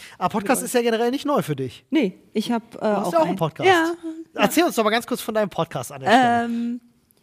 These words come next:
Speaker 2: ich hab einen Podcast-Partner.
Speaker 1: Ja.
Speaker 2: Der hat mich nämlich gefragt, ob ich Bock darauf hätte. Das ist ein Disney-Podcast. Wir gucken uns die Filme an und zerstören sie dann für die Zuschauer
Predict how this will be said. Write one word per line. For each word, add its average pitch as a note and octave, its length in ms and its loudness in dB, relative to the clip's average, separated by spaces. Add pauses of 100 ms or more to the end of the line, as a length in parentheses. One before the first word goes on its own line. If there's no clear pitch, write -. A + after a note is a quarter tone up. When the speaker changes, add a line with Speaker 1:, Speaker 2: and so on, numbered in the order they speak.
(140)
Speaker 2:
ich B3+ 240 2
hab C#4 160 2
einen A3 360 0
Podcast-Partner. D4+ 880 0 (280)
Speaker 1:
Ja. C#3 320 -2
Speaker 2:
Der A3+ 120 2
hat A#3+ 120 0
mich A3+ 120 0
nämlich A3 200 -2
gefragt, A3 540 2
ob - 100 -6
ich - 140 -10
Bock A3+ 220 -4
darauf D#4 300 0
hätte. D#4 260 -2
Das A#3+ 140 -10
ist - 160 -8
ein E4 140 -2
Disney-Podcast. D4+ 1120 0
Wir A#3 80 -6
gucken B3+ 300 -4
uns A3+ 200 -2
die G#3 80 -4
Filme D#4+ 320 4
an F#4 100 2 (640)
und A3 160 2
zerstören B3 720 2
sie A#3 120 -2
dann G#3+ 300 2
für A3 220 -4
die G3+ 120 -4
Zuschauer E3+ 500 -8